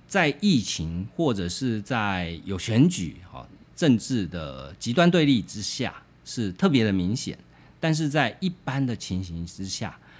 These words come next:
其实也不是没有哦。我们常常会发现，不论是所谓的情绪勒索啊，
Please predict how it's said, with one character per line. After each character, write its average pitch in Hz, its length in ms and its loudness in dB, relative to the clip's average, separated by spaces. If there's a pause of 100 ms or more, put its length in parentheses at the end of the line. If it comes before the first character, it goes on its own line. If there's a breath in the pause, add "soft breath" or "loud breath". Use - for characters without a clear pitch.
(120)
其 - 160 -2
实 156 160 2
也 98 100 4
不 - 140 -4
是 - 100 0
没 107 420 2
有 117 160 0
哦。 64 260 -16
我 95 100 -6
们 98 140 -2
常 113 280 -4
常 104 200 -4
会 98 160 -4
发 85 260 -8
现， 85 260 -10 (380 loud breath)
不 139 120 4
论 175 200 8
是 143 220 2
所 80 220 -6
谓 98 180 -2
的 85 180 -6
情 95 240 -4
绪 110 160 0
勒 104 240 0
索 - 380 -12
啊， - 280 -18